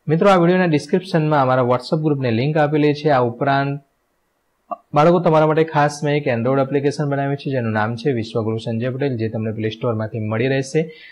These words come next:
જે તદ્દન ફ્રી છે, કોઈ પણ પ્રકારનો ચાર્જ તમારી પાસે લેવામાં આવતો નથી. તો ચાલો શરૂ કરીએ ધોરણ ચાર ગુજરાતીની પ્રશ્ન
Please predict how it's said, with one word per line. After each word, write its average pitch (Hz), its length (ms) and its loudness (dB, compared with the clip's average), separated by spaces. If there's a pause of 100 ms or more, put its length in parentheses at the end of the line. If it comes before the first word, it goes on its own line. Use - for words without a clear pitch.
(160)
જે 156 140 2
તદ્દન 160 320 2 (100)
ફ્રી 139 260 2
છે, 165 120 2 (100)
કોઈ 127 160 0
પણ 139 180 -2
પ્રકારનો 127 280 -2 (100)
ચાર્જ 113 240 -2
તમારી 107 320 -4
પાસે 104 160 -6 (100)
લેવામાં 110 340 -2
આવતો 110 200 -4
નથી. 123 300 -2 (580)
તો - 120 2
ચાલો 170 260 4
શરૂ 151 240 2
કરીએ 160 300 2
ધોરણ 135 340 0
ચાર 135 140 2 (100)
ગુજરાતીની 117 480 -2
પ્રશ્ન 120 240 0